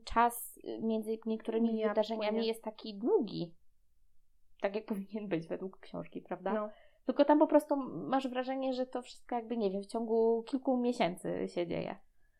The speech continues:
Speaker 1: między sobą.
Speaker 2: No tak, to fakt. I to jest naprawdę, jeśli chodzi o historię i w ogóle, myślę, budowanie tej relacji między Geraltem a Ciri,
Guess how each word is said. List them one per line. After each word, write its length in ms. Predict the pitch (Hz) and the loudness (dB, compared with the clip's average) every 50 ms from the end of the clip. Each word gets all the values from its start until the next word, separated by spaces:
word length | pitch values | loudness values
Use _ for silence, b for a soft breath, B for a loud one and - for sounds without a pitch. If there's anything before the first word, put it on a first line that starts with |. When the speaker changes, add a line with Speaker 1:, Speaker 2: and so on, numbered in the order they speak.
| _ - - | _ -12 -6
Speaker 1:
między 300 | - 208 202 202 190 185 | -4 -4 -2 -2 -4 -6
sobą. 200 | - 226 - 254 247 247 | -4 -2 0 2 2 2
Speaker 2:
No 100 | 240 226 | 2 0
tak, 200 | 226 214 202 - - - - - - - - | -2 -8 -12 -12 -16 -20 -20 -20 -20 -18 -10
to 120 | - 220 214 | -8 -8 -8
fakt. 300 | 214 214 208 208 - - - - - - _ _ - - - _ - - | -8 -8 -12 -12 -14 -16 -20 -20 -20 -20 _ _ -20 -20 -20 _ -12 -8
I 600 | - 247 247 247 247 247 247 247 247 247 240 254 - | -8 -6 -6 -6 -8 -10 -10 -12 -14 -14 -16 -10 -6
to 80 | - 262 | -4 -2
jest 160 | 254 254 240 | -2 -2 -2
naprawdę, 580 | 247 226 254 254 247 240 226 247 247 240 233 - | -4 -2 -2 -2 -2 -2 -4 -6 -6 -6 -6 -6
jeśli 260 | 226 214 - - 247 | -8 -8 -8 -8 -8
chodzi 240 | 247 247 233 240 - | -6 -6 -6 -6 -6
o 140 | - 226 | -6 -6
historię 680 | 226 - 220 - - - 254 247 247 240 220 202 196 196 | -8 -8 -14 -14 -10 -6 -4 -2 -2 -2 -2 -4 -4 -6
i 100 | - 202 | -8 -8
w 40 | 208 | -8
ogóle, 500 | 208 202 202 202 202 202 196 196 202 208 - | -8 -6 -6 -6 -6 -6 -6 -8 -10 -10 -10
myślę, 260 | 208 208 - - 220 202 | -10 -12 -8 -8 -8 -6
budowanie 640 | - 240 220 214 220 208 220 226 233 233 226 220 | -4 -4 -4 -2 -2 0 0 -2 -2 -2 -4 -4
tej 160 | 220 214 208 208 | -4 -4 -6 -4
relacji 680 | 208 202 220 220 - - - 220 208 202 202 202 208 - - - - - - | -2 -2 -2 -4 -4 -8 -12 -14 -14 -14 -16 -20 -20 -20 -20 -20 -18 -12 -10
między 240 | 208 208 196 208 196 | -10 -6 -6 -6 -4
Geraltem 400 | 202 196 196 190 190 - 196 196 | -4 -4 -4 -6 -6 -8 -12 -16
a 60 | 190 | -14
Ciri, 520 | - - 214 196 202 202 202 202 220 220 | -12 -10 -8 -8 -6 -6 -8 -8 -12 -16